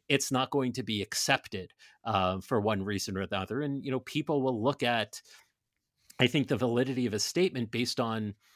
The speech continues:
you know, who says it. And, you know, to people's credit, that's not always without some justification, because, you know, people have different standards for what makes a good claim, what makes a valid claim, and, you know, what sources you cite, how you cite them, and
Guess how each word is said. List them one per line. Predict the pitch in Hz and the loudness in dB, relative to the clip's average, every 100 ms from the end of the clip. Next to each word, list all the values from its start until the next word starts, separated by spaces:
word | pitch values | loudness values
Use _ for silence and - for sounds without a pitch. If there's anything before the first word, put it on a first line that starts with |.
| _ - | _ -4
you | 135 | 0
know, | 110 | 0
who | - 107 | 0 -4
says | - 185 151 | 0 2 2
it. | - - - | -2 -12 -10
And, | 127 110 107 101 | -4 -2 -2 -4
you | 135 | -4
know, | 110 107 _ | -4 -6 _
to | - | -6
people's | - 147 131 110 | -4 -4 -4 -6
credit, | - 233 165 131 | 0 2 2 0
that's | 139 - | -4 -2
not | 139 143 - | -2 -2 -2
always | 131 135 131 120 110 - - - - | 0 0 0 -2 -4 -6 -10 -20 -4
without | 139 135 123 - | 0 2 0 2
some | 123 120 | 0 0
justification, | 117 107 - 113 - 226 208 127 117 | -2 -6 -6 -10 -4 0 0 -2 -4
because, | 113 120 123 113 107 - - - - - | -6 -6 -4 -4 -6 -12 -18 -20 -20 -4
you | 123 | -2
know, | 135 | -2
people | - - 190 165 | -4 -6 0 0
have | - | 2
different | 147 139 113 | -2 -2 -4
standards | 175 170 135 - | -2 -2 -4 -4
for | 143 | -4
what | 113 123 - | -2 -4 -4
makes | 117 120 - - | -6 -4 -6 -6
a | 131 110 | -4 -4
good | 117 107 | -2 -6
claim, | - 113 113 | -4 -6 -4
what | 107 - | -6 -8
makes | 107 - | -10 -8
a | 110 | -4
valid | 110 107 110 | 0 0 -2
claim, | - 113 113 107 | -6 -6 -6 -4
and, | 107 104 101 - - _ | -6 -8 -10 -18 -20 _
you | 127 | -4
know, | 107 95 92 _ | -2 -4 -6 _
what | 127 127 | -6 -4
sources | - 117 123 123 110 | -2 -2 -2 -4 -6
you | 117 | -6
cite, | - 113 - | -2 -2 -4
how | - | -4
you | 113 113 | -4 -4
cite | 110 - 113 - | -8 -6 -6 -4
them, | 110 107 | -6 -4
and | 107 104 | -6 -8